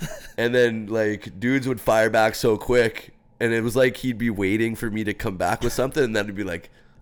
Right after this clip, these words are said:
Speaker 2: "Ah, I got
Speaker 1: Yeah,
Speaker 2: nothing."
Speaker 1: and then it ends with, "Fuck off, or I'll beat the shit out of you." And you're
Speaker 2: <laughs>
Speaker 1: like, "All right,
Speaker 2: Yeah.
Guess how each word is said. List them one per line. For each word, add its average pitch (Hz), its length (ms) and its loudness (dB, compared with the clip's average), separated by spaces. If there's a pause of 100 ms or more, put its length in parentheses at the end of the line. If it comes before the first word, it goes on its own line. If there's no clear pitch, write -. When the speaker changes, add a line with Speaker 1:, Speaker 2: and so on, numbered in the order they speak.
Speaker 2:
"Ah, - 300 0
I - 60 -6
got 85 160 -2
Speaker 1:
Yeah, 147 100 -6
Speaker 2:
nothing." 135 160 0
Speaker 1:
and 143 100 0
then - 120 6
it - 120 0
ends 170 200 -2
with, 151 180 -6
"Fuck - 320 -6
off, 151 260 -2
or 147 40 -2
I'll 135 60 -4
beat 139 140 -8
the 139 60 -12
shit 139 220 -4
out 127 80 -6
of - 20 -6
you." 123 60 -4
And 120 120 0
you're - 80 -2
Speaker 2:
<laughs> - 80 -4
Speaker 1:
like, 277 120 4
"All - 120 -2
right, - 460 2 (240)
Speaker 2:
Yeah. - 60 -4